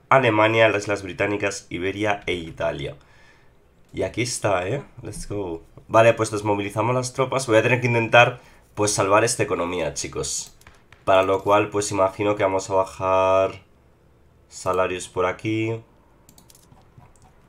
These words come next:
Y voy a hacer recortes en el ejército y en la flota.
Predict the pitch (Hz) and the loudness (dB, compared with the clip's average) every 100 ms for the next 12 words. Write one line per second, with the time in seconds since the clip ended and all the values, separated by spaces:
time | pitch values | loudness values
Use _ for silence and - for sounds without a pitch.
0 | _ _ _ _ _ - - - - 107 | _ _ _ _ _ -20 -20 -20 -8 2
1 | 110 110 110 117 110 110 - 104 107 98 | 6 6 4 2 2 2 0 -2 0 -2
2 | - 95 101 107 90 98 92 85 - 107 | -2 -10 -2 -2 0 -2 0 -2 -2 -2
3 | 110 - | -2 -4